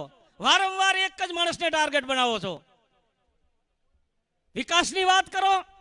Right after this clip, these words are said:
વિકાસના નામે ચૂંટણી લડો, પણ તમે વિકાસ કર્યો જ નથી. તમે વિકાસ કરવાની વાત કરો જ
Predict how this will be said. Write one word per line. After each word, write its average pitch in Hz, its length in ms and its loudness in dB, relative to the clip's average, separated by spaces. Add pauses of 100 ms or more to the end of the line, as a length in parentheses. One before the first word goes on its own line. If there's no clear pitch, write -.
(240)
વિકાસના 359 480 -4
નામે 370 260 -4
ચૂંટણી 359 400 -8
લડો, 359 220 4 (300)
પણ 320 180 -2
તમે 349 220 -4
વિકાસ 349 320 -2
કર્યો 381 260 0
જ 339 80 -12
નથી. 370 220 -4
તમે 359 160 -8
વિકાસ 339 320 -4
કરવાની 349 420 -2
વાત 330 180 0
કરો 349 260 2
જ 320 60 -10